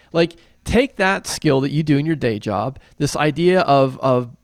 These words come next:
of realistic dialogue, and offer that as a service. Start a podcast, start a newsletter, write a book." Um, uh, 'cause I'm like, "How many, uh,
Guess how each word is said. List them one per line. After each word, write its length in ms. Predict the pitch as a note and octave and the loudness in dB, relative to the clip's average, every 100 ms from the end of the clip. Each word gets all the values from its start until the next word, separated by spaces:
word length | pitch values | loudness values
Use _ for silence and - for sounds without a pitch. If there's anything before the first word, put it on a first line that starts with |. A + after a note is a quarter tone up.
| _ | _
of 360 | C3 B2 A#2+ C3 | -2 -2 -2 2
realistic 520 | F3+ E3 E3+ F3 - | 2 2 -4 -6 -4
dialogue, 520 | A2+ A2 G2+ G2 A2+ - _ _ - | -2 -2 -2 -4 -6 -12 _ _ -8
and 100 | D#3 | -6
offer 320 | E3 G3+ - F3+ | -2 -4 -2 -2
that 260 | E3 E3 | 0 0
as 120 | E3 | -2
a 60 | D#3 | -6
service. 460 | - F3+ F3+ D#2 - | -6 -4 -4 -4 -12
Start 280 | - C#3 | -4 -4
a 40 | - | -2
podcast, 580 | - F3 E3+ - G#2 - | -4 -4 -4 -4 -6 -6
start 200 | D#3 E3+ | -8 -6
a 60 | |
newsletter, 480 | E3 F3 C#3+ B2+ A2 | -2 -2 -2 -6 -4
write 220 | B2 E3 | -2 -2
a 60 | F3+ | 0
book." 420 | C#3+ F3 G2+ - - - _ _ | 0 0 0 -4 -20 -20 _ _
Um, 360 | D3 C#3+ C3+ C#3 - _ _ _ | 0 2 0 -4 -16 _ _ _
uh, 120 | F3 | -4
'cause 140 | F3+ F3+ | -2 -2
I'm 120 | F3+ | 0
like, 180 | E3+ - - | 0 -4 -12
"How 220 | - A#3+ | -4 -2
many, 320 | C#4 C#4+ C4 - | -2 -4 -8 -10
uh, 80 | - | -14